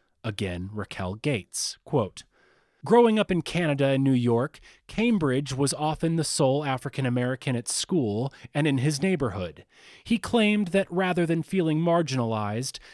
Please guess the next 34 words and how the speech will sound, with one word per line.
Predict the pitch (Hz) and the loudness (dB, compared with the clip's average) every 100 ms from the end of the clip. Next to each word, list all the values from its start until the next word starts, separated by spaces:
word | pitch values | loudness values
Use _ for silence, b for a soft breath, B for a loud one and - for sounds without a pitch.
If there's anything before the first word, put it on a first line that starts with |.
| B | B
these | - 208 185 | 0 0 2
environments | 190 175 170 170 175 185 - | 2 2 2 2 0 -2 0
left | 156 - | -2 -2
him | - 165 | 0 0
blind | 151 151 165 170 147 113 101 | 2 2 4 2 2 0 0
to | 117 | -2
the | 113 | 0
ways | 110 113 107 104 | 0 0 0 0
in | 110 | 0
which | 110 113 | 0 -2
race | 113 113 113 - | -2 -2 -2 -4
functioned | - 131 117 - 110 117 - B B | -2 -2 0 -2 -2 -4 -6 B B
and | 156 165 | -2 -2
consequently | 143 175 156 170 - 175 160 165 156 B B | 2 0 0 -2 -2 -2 0 0 0 B B
the | - | -6
significance | - 190 160 170 156 - 156 - | -2 0 2 2 0 -2 -2 0
of | 147 127 | -2 0
his | 139 | 0
own | 107 101 | 0 -2
blackness." | 101 123 123 117 98 92 - - - _ _ _ - | -2 0 0 -2 -8 -8 -8 -8 -10 _ _ _ -4
Cambridge | 151 139 113 104 - | 2 2 2 -2 -4
added, | 101 101 98 95 | -4 -4 -4 -8
quote, | - 139 127 - _ b b b b | 2 4 4 2 _ b b b b
"I | 131 | 2
never | 156 151 147 | 4 2 0
felt | - 156 120 | 2 2 2
racial | 127 113 120 | -2 -2 -4
prejudice | - 131 117 123 147 | -4 -4 -2 -2 -2
because | - 131 139 127 | -4 -2 -2 -2
I | 123 | 0
was | 131 131 | -2 0
the | 127 | 2
only | 127 123 131 | 2 2 2
Negro. | 143 165 123 101 85 85 | 2 2 0 -4 -6 -12